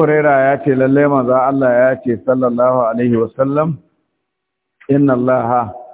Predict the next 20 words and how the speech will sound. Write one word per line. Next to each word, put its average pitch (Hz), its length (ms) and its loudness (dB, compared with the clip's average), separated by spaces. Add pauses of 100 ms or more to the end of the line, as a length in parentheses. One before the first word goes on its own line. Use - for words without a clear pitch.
(440)
la 123 200 2
yudhi'u 127 560 2
lil 127 220 2
ladina 123 400 2
yatakhallaluna 120 1120 -4 (1500)
ila 131 240 2
al 123 60 -2
masajidi 127 720 0
fi 117 120 -2
dhulami." 123 680 0 (840)
Wato 123 480 0
Allah 139 320 0
yana 135 320 0
haskakawa, 120 800 -2 (1040)
la 131 180 4
yudhi'u 131 480 2
yana 127 360 0
haskakawa 123 480 -2
lil 127 160 -2
ladina 127 400 0